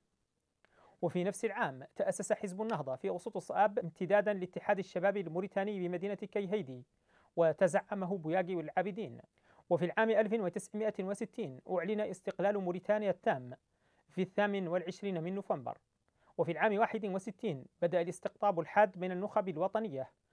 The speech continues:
وبدأت تعددية الخمسينات تفرض مستوى كبيرا من الديمقراطية رآه الرئيس المختار معيقا للوحدة واستكمال الاستقلال، فاتجه لإلغاء التعددية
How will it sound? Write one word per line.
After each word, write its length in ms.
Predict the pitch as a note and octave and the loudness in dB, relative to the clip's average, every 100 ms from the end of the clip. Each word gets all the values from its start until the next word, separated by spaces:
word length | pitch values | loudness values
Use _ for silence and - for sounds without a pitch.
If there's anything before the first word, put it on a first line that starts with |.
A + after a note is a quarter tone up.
| _ _ | _ _
وبدأت 480 | E3 E3+ D#3 G3 - | 2 4 6 4 2
تعددية 520 | D#3+ E3+ D#3+ F#3 G3 - | 0 0 0 -4 -2 -2
الخمسينات 720 | - F#3+ D#3+ F3 F3 G3 G3+ | -4 -6 -4 -6 -2 -2 -2
تفرض 420 | F3+ G3+ G3 F3+ | -4 -2 -2 -4
مستوى 540 | E3 E3+ - F#3+ G3 | -4 -6 0 0 0
كبيرا 380 | F#3 D#3+ F3 G3 | -4 -2 2 2
من 160 | F#3 E3+ | 0 -4
الديمقراطية 800 | C#3+ F#3 F#3 - F3+ F#3+ G3 F#3+ | -2 -4 -4 0 0 2 -4 -2
رآه 280 | F#3 D3+ F#3 | -2 2 2
الرئيس 320 | E3+ F3+ G3 | 2 -2 -4
المختار 420 | F3 D#3 - F#3+ F3+ | -6 -8 4 4 4
معيقا 400 | D#3 F#3+ F#3 F#3+ | -2 -4 0 -2
للوحدة 400 | D3+ F3+ G3 F#3+ | -2 -4 -4 -4
واستكمال 540 | F3+ D#3+ F3 - F#3+ F#3+ | -4 -4 -6 -6 -4 -4
الاستقلال، 680 | E3+ - G3 A3 C#3 A2+ - _ _ _ _ _ _ - | -6 -8 -4 0 0 -2 -16 _ _ _ _ _ _ 2
فاتجه 480 | F#3+ - G#3 G3 G#3+ | 2 6 4 6 4
لإلغاء 400 | F3+ F3 F3 G#3 | 4 0 2 2
التعددية 720 | - - F#3+ A3 G#3 C#3 C3 | 2 0 2 0 -6 -6 -8